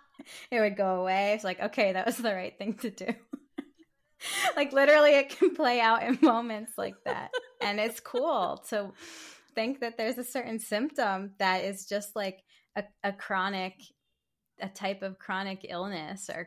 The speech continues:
cri-, a type of chronic condition. The doctors make you feel like, "Okay, well, I just get migraines. I guess, like, I just have a migraine and I just have to feel like crap or take a pill and move forward." But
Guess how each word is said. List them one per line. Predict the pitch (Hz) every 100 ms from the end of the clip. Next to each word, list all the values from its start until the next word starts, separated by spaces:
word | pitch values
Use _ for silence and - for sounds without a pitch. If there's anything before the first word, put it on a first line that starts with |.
| -
cri-, | 175 180 -
a | 190
type | 196 180 175
of | 175 _
chronic | - 180 185 -
condition. | 175 165 185 - 170 165 175 _ _ _ _ _ _ _ _ _
The | -
doctors | 170 180 185 190 190
make | 185 185 -
you | 190
feel | - 202 226
like, | 208 180 -
"Okay, | 247 277 285
well, |
I | 262 226
just | 214 -
get | 202
migraines. | 208 254 277 - 62 - - - _ _ _ _ -
I | 175
guess, | 165 175 - -
like, | 165 165 -
I | 165
just | 170 -
have | 180 202
a |
migraine | 190 170 170 175 180
and | 170 160
I | 156 156
just | 175 185 - - - _ _ _ _ _ _ _
have | 175
to | -
feel | 190 175 180
like | 185 180
crap | 185 180 185 -
or | 156 -
take | 170 165
a | 175
pill | - 170 160
and | 160
move | 156 160
forward." | - 156 165 196 226 226 _ _ _ _ _ _ _ _ -
But | 180 170